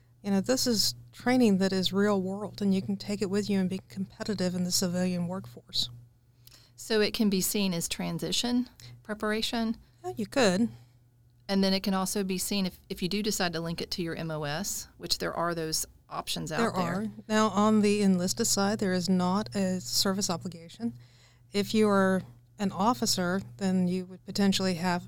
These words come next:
Speaker 1: a, uh, either an active or reserve component service obligation for participating in credentialing assistance or with federal tuition assistance usage.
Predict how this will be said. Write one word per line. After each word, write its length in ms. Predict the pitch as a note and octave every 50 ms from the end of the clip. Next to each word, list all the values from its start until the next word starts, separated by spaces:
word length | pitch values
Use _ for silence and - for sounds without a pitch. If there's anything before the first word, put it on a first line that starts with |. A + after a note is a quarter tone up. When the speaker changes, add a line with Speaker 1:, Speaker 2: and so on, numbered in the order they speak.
| - -
Speaker 1:
a, 360 | F#3 F3+ F3 E3+ E3 F3 F3 E3+ E3+ F3 E3
uh, 80 | D#3 E3 G#3 G3 - _ _ _ _ _ _ _ _ _ _ _ _ _ _ _ _ _ _ _ _ _ _ _
either 260 | G#3 G#3+ G3 G3+ G3
an 180 | - E3+ E3+ - -
active 520 | F3 F3+ F#3+ G3+ - G#3+ G3+ G3+ G3+ G3 -
or 180 | F3+ F#3 F3+ F#3
reserve 540 | F#3 F#3 F3 E3+ F#3 F#3+ F#3+ F#3+ F#3 F#3 -
component 420 | - F#3+ F3+ F#3 F#3 F#3 F#3 F#3+
service 380 | - - G3 F3+ F#3 F3+ - F3+
obligation 760 | E3+ E3+ - G3 - E3+ E3 F3 F3 - F#3+ F#3 F#3 F3 E3+ -
for 120 | - F#3+ E3+
participating 720 | - F#3 - F3+ E3+ - F#3+ F3+ F3+ F3 F3 F3 E3+ F3+ F#3+ - _
in 360 | G3 F#3 F3+ E3+ F3 F3+ - -
credentialing 500 | G3+ F3+ G3+ F#3+ F#3+ F#3 G3 F#3 F3+ E3+
assistance 540 | E3 - - G#3 - - G#3+ G#3+ G3 - - - - - - _ _ - - _
or 220 | - G3+ G3 G3
with 400 | F3+ F#3 F3+ F3+ F3+ F3 F3 -
federal 240 | - - G3 F#3 F3+
tuition 320 | F3 - F#3 F#3 - - F3+
assistance 500 | E3 - F#3+ F3 - - F3 E3 - F3
usage. 520 | E3+ E3+ - - - G3 G#3+ - - -